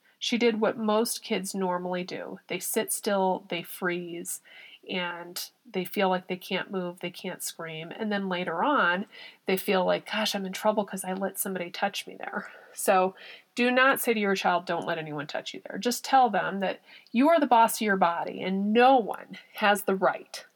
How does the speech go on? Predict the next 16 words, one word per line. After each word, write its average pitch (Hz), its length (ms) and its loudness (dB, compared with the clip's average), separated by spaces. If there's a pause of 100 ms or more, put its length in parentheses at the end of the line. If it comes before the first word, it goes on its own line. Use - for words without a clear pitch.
(200)
to - 140 -2
look 214 280 0
at 226 80 2
or 220 100 4
touch 190 320 -2
your 190 140 0
body 185 520 0 (340)
without 190 280 4
your 185 140 0
permission. - 600 -8 (680)
And, 180 680 -2 (520)
um, 185 280 -2
especially 202 460 4
your 180 100 -10
private - 340 -6
parts. - 420 -8